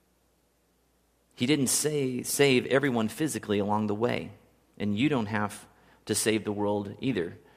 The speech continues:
Jesus already did that. Our calling is to be his hands and feet, one person at a time, however long that takes. And here's the cool thing about it, is that when Jesus left,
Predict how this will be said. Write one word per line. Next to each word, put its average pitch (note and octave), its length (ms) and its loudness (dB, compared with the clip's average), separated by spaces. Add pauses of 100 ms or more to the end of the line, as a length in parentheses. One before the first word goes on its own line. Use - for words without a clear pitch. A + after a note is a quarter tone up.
(200)
Jesus A2+ 320 -2
already G2+ 240 0
did A#2+ 240 2
that. G2+ 480 0 (400)
Our C#3 180 6
calling G#2+ 560 -2 (160)
is G2+ 180 -4
to G#2+ 80 -6
be A2+ 420 -2 (180)
his G#2 200 -4
hands A2 540 -2
and G2+ 160 -4
feet, A#2+ 460 -4 (460)
one A#2 400 0
person A2 560 -2
at G2+ 300 -4
a G2 100 -4
time, G2 500 -6 (760)
however G#2+ 580 0
long G2+ 580 -4
that F#2+ 400 -6
takes. - 560 -10 (3000)
And G#2+ 100 0
here's D#3 260 2
the B2 80 0
cool D3 260 -2
thing G2 240 0
about F#2 280 0
it, F#2+ 40 0
is F#2 80 -4
that G2+ 160 2
when G#2+ 120 0
Jesus C#3 440 0
left, B2 340 4